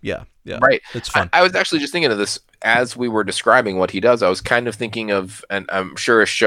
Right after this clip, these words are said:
Speaker 2: a movie that you'll watch quite a bit if you haven't yet, Jason, having a toddler, but Frozen.
Speaker 1: Mm,
Speaker 2: I was
Speaker 1: mm-hmm.
Speaker 2: thinking about how, how, you know, Elsa will shoot the,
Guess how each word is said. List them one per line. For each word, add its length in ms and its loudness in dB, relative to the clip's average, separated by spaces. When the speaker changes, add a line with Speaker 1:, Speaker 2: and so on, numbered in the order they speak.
Speaker 2:
a 140 6
movie 260 -2
that 160 4
you'll 240 0
watch 300 2
quite 180 4
a 60 0
bit 180 2
if 180 -8
you 100 -2
haven't 280 0
yet, 220 -2
Jason, 280 -2
having 280 -2
a 40 -8
toddler, 380 2
but 160 -2
Frozen. 460 -2
Speaker 1:
Mm, 300 2
Speaker 2:
I 60 4
was 120 6
Speaker 1:
mm-hmm. 80 0
Speaker 2:
thinking 160 -4
about 160 6
how, 340 6
how, 280 4
you 100 -8
know, 160 -2
Elsa 380 0
will 300 0
shoot 360 -6
the, 260 4